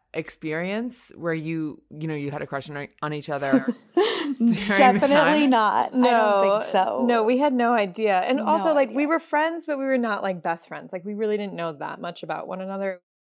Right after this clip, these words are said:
Speaker 3: Hannah was married before, and I was at Hannah's wedding, but I was there as a plus one and really didn't know, like, didn't know her family, didn't know any of those people. So
Speaker 2: I
Speaker 3: then
Speaker 2: always thought you were cool. Although I will say, <laughs> okay, no, I do remember one thing. We had,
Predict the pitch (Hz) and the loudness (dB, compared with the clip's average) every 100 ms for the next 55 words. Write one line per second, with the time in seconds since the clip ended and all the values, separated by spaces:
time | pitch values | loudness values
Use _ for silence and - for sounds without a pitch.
0 | _ - 240 208 202 214 269 247 196 185 | _ -14 -10 -8 -6 -6 -6 -6 -4 -6
1 | 175 170 170 165 160 160 160 170 185 196 | -8 -8 -8 -8 -10 -8 -6 -6 -8 -10
2 | 208 202 170 151 156 202 202 _ _ _ | -10 -8 -8 -8 -10 -12 -14 _ _ _
3 | 196 180 185 175 - 190 202 180 170 190 | -6 0 2 2 2 2 0 -2 0 2
4 | 180 170 175 - 156 - 185 160 - - | 2 0 -4 -12 -16 -10 -8 -8 -10 -14
5 | - 185 175 196 190 185 180 170 175 165 | -14 -14 -4 -2 0 -2 -6 -6 -6 -4
6 | 165 156 - - 202 190 180 175 170 165 | -4 -6 -8 -10 -8 -6 -6 -8 -10 -10
7 | 160 156 170 165 170 - - - 190 - | -10 -12 -10 -10 -10 -12 -8 -10 -10 -14
8 | - - - - 202 185 165 180 - _ | -10 -10 -10 -2 2 4 2 -2 -8 _
9 | _ _ - 285 403 523 - 277 254 240 | _ _ 0 2 4 2 2 -2 -2 -4
10 | - - 254 - 98 120 - - 285 277 | -6 -6 -6 -4 -4 -6 -8 2 4 4
11 | 294 285 254 262 254 262 233 208 214 202 | 2 2 2 2 0 2 0 0 -2 -2
12 | 196 190 233 220 208 202 190 185 - 214 | -2 -2 -4 -2 -2 -2 -4 -6 -10 -8
13 | 226 247 | -2 -2